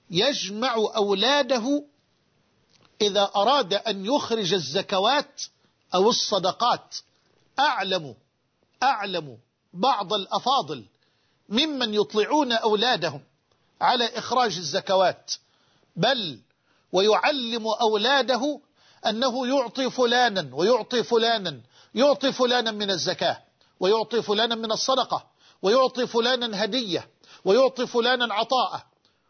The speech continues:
ويقول ليتعلم الأولاد، فإن قدر الله عز وجل علي الوفاة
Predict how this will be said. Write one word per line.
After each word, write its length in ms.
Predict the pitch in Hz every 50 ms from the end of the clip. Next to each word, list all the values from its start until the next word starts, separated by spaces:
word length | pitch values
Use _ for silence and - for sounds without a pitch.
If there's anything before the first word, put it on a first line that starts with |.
| _ _ _ -
ويقول 640 | 180 202 202 196 - 240 302 311 294 240 202 165 - _ _ _ _ _ _ _ _ _ -
ليتعلم 840 | 190 214 220 214 208 - 226 202 233 285 269 247 226 220 220 208 208
الأولاد، 800 | 202 196 - 220 202 190 196 202 226 226 202 156 147 135 110 _ _ _ _ _ _ _ _ _
فإن 380 | - - 202 - 247 214 214
قدر 520 | 202 - 254 285 220 175 170 214 226 214 214
الله 440 | 208 202 220 254 254 208 175 208 175
عز 240 | 190 190 151 180
وجل 420 | 202 196 175 190 262 247 220 208 202
علي 420 | 175 180 202 208 233 226 202 196
الوفاة 480 | 190 180 180 165 - 220 226 247 247